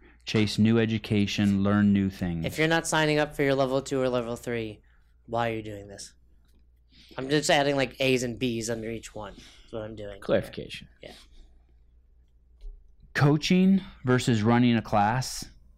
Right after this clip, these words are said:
Speaker 1: Emphasize coaching.
Speaker 2: Yeah, I think anyone can, anyone can step into a box and read the whiteboard.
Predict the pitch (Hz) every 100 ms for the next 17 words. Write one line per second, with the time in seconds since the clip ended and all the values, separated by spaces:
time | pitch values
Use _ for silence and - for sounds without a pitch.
0 | - - 139 151 170 - 123 107 - 107
1 | 107 - 78 - - - - - _ _
2 | _ - - - - _ 135 135 - -
3 | 131 - 131 117 - _ - _ _ -
4 | _ _ _ _ 139 147 151 143 139 127
5 | 127 - - - 156 185 185 151 139 -
6 | 156 156 143 127 127 131 131 - - 120
7 | 123 123 131 120 110 127 131 127 113 113